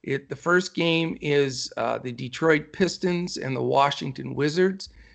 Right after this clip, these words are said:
Detroit is seventeen and thirty-nine. The Wizards are twenty-two and thirty-three. We have, uh, the Wizards and Pistons on the second night of a back-to-back. So that is gonna be very interesting. Detroit sat a lot of people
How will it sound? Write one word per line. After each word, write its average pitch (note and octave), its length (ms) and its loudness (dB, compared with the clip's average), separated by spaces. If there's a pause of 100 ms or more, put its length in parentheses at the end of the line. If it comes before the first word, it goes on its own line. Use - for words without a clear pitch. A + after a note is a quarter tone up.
(100)
Detroit A3 440 4
is E3 140 0
seventeen F3+ 600 2
and C3+ 180 -4
thirty-nine. D3 680 2
The C3 60 -2
Wizards C#3 480 -2
are A#2+ 60 -2
twenty-two C#3+ 720 -4
and A#2 180 -6
thirty-three. C#3+ 920 0 (680)
We C#3 120 -2
have, D3+ 520 2
uh, C3 240 2
the C3 140 -2
Wizards E3 760 0 (420)
and A3 400 0
Pistons D3 540 -2
on C3 140 -2
the C3 80 -4
second D#3 420 -2
night C#3+ 200 -4
of C#3+ 60 -10
a D3 80 -6
back-to-back. C3+ 840 -2 (380)
So - 220 -8
that C3 300 0
is C#3+ 160 -8
gonna D#3 180 -8
be D3 160 -10
very C3+ 380 -2
interesting. C3 560 -8
Detroit D#3+ 480 -6
sat C#3+ 320 2
a C#3+ 60 -4
lot C#3+ 220 0
of C#3+ 120 -8
people D#3 640 -4